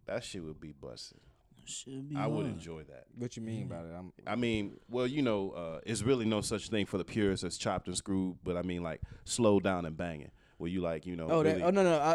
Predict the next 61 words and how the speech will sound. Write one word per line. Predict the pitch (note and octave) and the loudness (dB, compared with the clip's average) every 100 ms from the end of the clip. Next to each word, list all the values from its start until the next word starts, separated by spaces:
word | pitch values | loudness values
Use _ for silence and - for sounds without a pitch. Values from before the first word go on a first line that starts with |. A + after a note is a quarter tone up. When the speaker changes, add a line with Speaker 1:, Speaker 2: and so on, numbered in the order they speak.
| E3 | 4
Speaker 3:
I, | E3+ | 2
Speaker 1:
Yeah. | E2+ | 4
Speaker 3:
okay, | D#3 D#3 A#2 | 0 0 0
I | B2+ | 4
was | D3+ C#3 A2+ - - _ - | 6 4 2 -8 -20 _ -10
Speaker 1:
Yeah. | F#3 E3 | -2 -2
Speaker 3:
thinking | C3 B2 | 0 -2
in | |
another | A#2 A#2 A#2 | -4 -6 -4
Speaker 1:
Yeah, | F2+ | -2
Speaker 3:
direction. | F2 F2 G#2 | 0 0 -2
Speaker 1:
you | |
Speaker 3:
You | B2 | 2
Speaker 1:
thinking | C3+ | 2
Speaker 3:
talking | G#2 | 4
Speaker 1:
of | |
the | G2 | 8
Speaker 3:
musically, | E3 A#2 E2+ | 8 8 2
Speaker 1:
producer. | F#2+ C3+ | 0 0
Speaker 3:
sonically. | B2 G#2 F2 D2 - | 0 0 0 -2 -4
Speaker 1:
Yeah, | D2 | -4
yeah. | |
Speaker 3:
Okay, | A2 | -4
Speaker 1:
I'm | E2+ | -2
saying | G#2+ E2+ | -2 -2
Speaker 3:
never | E2 F#2 | -2 -2
mind, | F2 | -2
never | E2+ | -4
Speaker 1:
sonically | E2+ | -6
Speaker 3:
mind. | E2+ | -4
Speaker 1:
for | E2+ | -4
me | E2+ G2 | -2 0
Speaker 3:
Yeah. | D#2 C#2 - _ _ _ _ | -2 -6 -20 _ _ _ _
Speaker 1:
to | E2+ | -10
just | E2 D2+ | -6 -4
ride. | E2 F2+ F2+ F2 F2 | 0 0 2 0 0
Speaker 3:
Hey. | F#2+ A2+ G2+ - - - | 0 -2 -4 -10 -20 -10
Speaker 1:
I, | D#2 F2 C#2+ | -4 -4 -4
I | E2 | -6
personally | F2 - E2+ E2+ - D#2 D2+ D2+ | -4 -2 0 -2 -8 -10 -10 -10
would | C#2+ | -10
enjoy | C2 C#2+ D2+ D2 | -12 -12 -10 -10
hearing | D2 D2+ C#2+ | -10 -14 -16
it | C2+ | -16
like | B1+ A#1 _ | -16 -18 _
that. | G1+ - _ | -20 -20 _
Speaker 3:
Well, | - C2+ E2+ | -20 -14 -10
Speaker 2:
Uh, | G2 F#2+ F#2 G#2 G#2 _ _ - | -8 -8 -10 -12 -16 _ _ -16
Speaker 1:
Oh, | D2 A#1+ | -12 -12
yeah, | A1+ | -12
that'd | A#1+ D2+ | -12 -8
be | |
Speaker 3:
you'll, | F#2 F#2+ F#2+ | -4 -4 -4
Speaker 1:
fun. | |
Speaker 3:
you'll | G2 G#2 | -4 -4
have | G#2 A2 G#2+ | -2 -2 -2
access | B2 - B2+ A#2 | -4 -4 -8 -6
to | C3+ | -6
the | A#2+ | -6
file, | A#2 C3+ B2+ G#2+ | -4 -2 -2 -4
so. | - F2 F#2 | -6 -10 -12